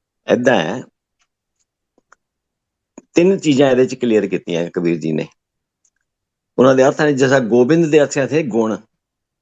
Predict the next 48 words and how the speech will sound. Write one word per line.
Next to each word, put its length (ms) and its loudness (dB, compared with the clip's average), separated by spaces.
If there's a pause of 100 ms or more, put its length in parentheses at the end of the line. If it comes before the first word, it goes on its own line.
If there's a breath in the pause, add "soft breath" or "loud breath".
(120)
ਜਿਸ 120 -4
ਨੂੰ 160 4
ਰੱਬੀ 240 2
ਗੁਣ 260 2
ਕਹਿੰਦੇ 280 0
ਆ 40 -2
ਨਾ, 240 -6
"ਗੋਬਿੰਦ 400 2
ਮੇਰੇ 240 4
ਹਿਰਦੇ 260 0
'ਚ 100 -2
ਪਾਓ, 300 0
ਮੇਰੇ 200 0
ਕੋਲ 220 -2
ਰੱਬੀ 240 0
ਗੁਣ 220 -2
ਮੇਰੇ 280 2
ਅੰਦਰ 200 -2
ਆ 200 0
ਚੁੱਕੇ 260 -12
ਨੇ 80 -8
ਸਾਰੇ, 300 -14 (1160)
ਮੈਂ 120 4
ਉਹਦਾ 240 4
ਹੀ 180 6
ਰੂਪ 280 -2
ਬਣ 240 -4
ਚੁੱਕਾ 340 -12
ਵਾਂ।" 160 -14
ਗੋਬਿੰਦ 460 -2
ਦਾ, 140 -2
"ਗੋਬਿੰਦ 420 0
ਹਿਰਦੇ 300 0
ਹਮਾਰੇ" 320 0
ਦਾ 100 -2
ਇਹ 140 -2
ਅਰਥ 220 -10
ਹੈ। 100 -12 (1200)
ਨਾਰਾਇਣ 440 2
ਦਾ 100 2
ਮਤਲਬ 320 2
ਹੈ, 60 4
ਮੈਨੂੰ 260 2
ਉਹ 200 4
ਅਕਲ 220 0
ਆ 120 2
ਚੁੱਕੀ 440 -4
ਹੈ 220 -4